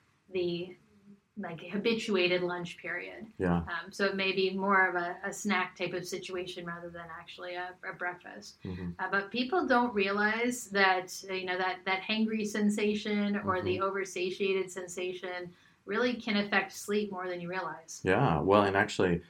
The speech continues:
Speaker 2: there's some, some value to the fact that if you can, you know, push through some of those experiences, like, how that can also be a different physiological thing that happens for your,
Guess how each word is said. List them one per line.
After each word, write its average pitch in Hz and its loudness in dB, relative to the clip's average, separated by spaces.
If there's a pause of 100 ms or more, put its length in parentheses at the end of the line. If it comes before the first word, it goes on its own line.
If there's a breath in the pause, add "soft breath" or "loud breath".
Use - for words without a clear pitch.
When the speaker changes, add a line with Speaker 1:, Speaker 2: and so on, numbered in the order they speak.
(420 loud breath)
Speaker 2:
there's 98 4
some, 87 4
some 85 2
value 87 6
to 82 2
the 80 2
fact 82 2
that 80 0
if - -8
you 71 2
can, 80 0 (640 soft breath)
you 98 0
know, 80 4 (540)
push - -2
through 107 0
some 90 0
of 85 4
those 80 2
experiences, - -2
like, - -4
how 87 0
that 85 2
can 87 -2
also 85 -2
be - -2
a - 0
different 82 -4
physiological 87 0
thing - -6
that - -6
happens - -6
for - -8
your, - -4